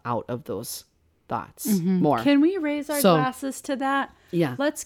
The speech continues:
Speaker 2: let's, let's say that phrase one more time. Actively diligent about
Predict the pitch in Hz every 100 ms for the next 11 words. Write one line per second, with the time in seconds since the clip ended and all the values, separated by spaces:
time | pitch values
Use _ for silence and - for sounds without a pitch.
0 | - 247 294 - - 294 311 - 349 339
1 | 240 220 - 233 226 202 202 208 208 196
2 | 190 160 165 _ - - - 226 233 240
3 | 311 277 294 330 339 339 - 214 240 226
4 | 214 196 220 202 208 - 208 196 185 180
5 | - - -